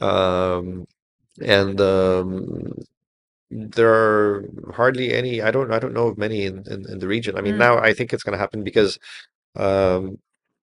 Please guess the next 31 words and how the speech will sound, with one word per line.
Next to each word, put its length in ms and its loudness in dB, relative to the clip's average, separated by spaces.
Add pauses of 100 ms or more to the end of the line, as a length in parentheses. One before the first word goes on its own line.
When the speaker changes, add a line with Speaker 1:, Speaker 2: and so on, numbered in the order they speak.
(220)
Speaker 1:
because 320 2
of 160 2
the 120 0
growing 380 2
market 340 -4
in 100 -10
Saudi 240 -2
Arabia 420 2
and 120 -6
the 80 -4
theatrical 420 -2
revenues 600 -2 (180)
that 200 -10
you 60 -4
get 200 2
there, 260 0
Speaker 2:
Mm. 360 -8 (300)
Speaker 1:
uh, 600 0 (400)
justify, 800 2 (320)
uh, 560 -6 (240)
investment 540 -2
in, 100 -2
Speaker 2:
Yeah. 240 0 (120)
Speaker 1:
you 140 -6
know, 140 -2
in 300 -4
Egyptian 420 0
and 120 2
Saudi 260 4
films 440 -2 (480)
that 280 8